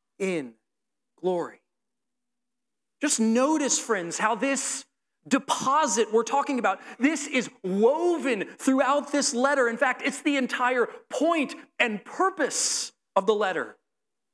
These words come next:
The entire idea that Paul has been trying to get across is that the church of Jesus Christ, the household of God, is called to be both a pillar that holds high the truth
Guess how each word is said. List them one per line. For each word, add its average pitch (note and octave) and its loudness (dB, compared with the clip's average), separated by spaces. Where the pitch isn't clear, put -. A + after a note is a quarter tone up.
The D4 6
entire D4+ 0
idea B3+ 0
that C4+ 6
Paul D#4 2
has A#3+ 0
been B3 0
trying C#4+ -2
to B3+ -4
get C#4+ 0
across C#4 0
is B3+ 2
that C4 0
the C#4+ 4
church D#4 2
of G#3 0
Jesus C#4 0
Christ, - -2
the - 4
household C4 0
of F3 -2
God, B3+ 0
is E3 -2
called C4 2
to F#3 -4
be G3+ -2
both C#4 2
a G#3 4
pillar C4+ 2
that A#3 4
holds A3+ 0
high E4 2
the C4+ 0
truth D4 0